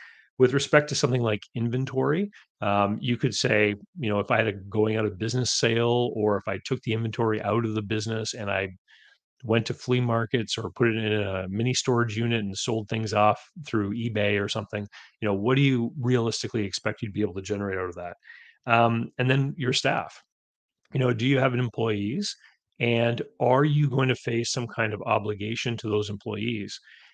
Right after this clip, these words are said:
And you might have to make <clears throat> a phone call to a lawyer about this, because in some jurisdictions,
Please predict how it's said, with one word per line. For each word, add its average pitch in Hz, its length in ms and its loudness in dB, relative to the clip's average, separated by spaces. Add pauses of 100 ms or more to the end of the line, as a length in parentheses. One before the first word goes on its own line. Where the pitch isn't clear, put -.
And 131 120 2
you 139 80 6
might 170 140 6
have 202 160 4
to 190 60 0
make 139 320 0 (500)
<clears throat> - 420 -2
a 143 60 -8
phone 135 260 0
call 127 220 4
to 117 160 0
a 107 40 2
lawyer 107 400 0 (340)
about 113 260 0
this, 143 280 -4 (400)
because 123 580 2 (100)
in 120 180 0
some 143 340 2
jurisdictions, 127 1000 0